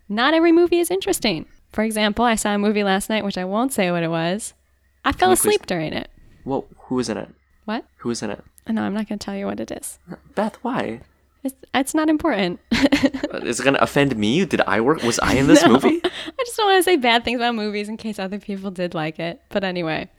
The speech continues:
Speaker 2: Beth, you, it's okay
Speaker 1: I'll
Speaker 2: to
Speaker 1: just,
Speaker 2: have
Speaker 1: I'll just tell
Speaker 2: opinions.
Speaker 1: you what it was about. It was very British. It had to do with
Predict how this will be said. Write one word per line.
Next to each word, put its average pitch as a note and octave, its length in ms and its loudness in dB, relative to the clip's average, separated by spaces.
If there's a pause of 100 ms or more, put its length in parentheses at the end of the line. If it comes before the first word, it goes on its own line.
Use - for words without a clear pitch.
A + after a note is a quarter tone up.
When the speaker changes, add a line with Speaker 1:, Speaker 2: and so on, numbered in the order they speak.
(220)
Speaker 2:
Beth, D3 220 -8 (100)
you, C#3+ 340 -2 (160)
it's C#3+ 160 -4
okay D#3+ 240 0
Speaker 1:
I'll - 40 4
Speaker 2:
to - 40 4
Speaker 1:
just, C4 140 2
Speaker 2:
have D#3+ 80 -2
Speaker 1:
I'll B3 120 8
just B3+ 220 0
tell A#3 140 6
Speaker 2:
opinions. G#3+ 300 4 (180)
Speaker 1:
you F#3+ 80 -6
what F#3 140 -2
it F#3 60 -4
was F#3 140 -6
about. E3 400 -4
It - 240 -8
was F#3 600 -6 (100)
very F#3+ 300 -2
British. F#3+ 680 -4 (240)
It G3 120 -4
had F#3+ 220 -6
to F#3+ 120 -10
do F#3+ 300 -6
with F3+ 380 -4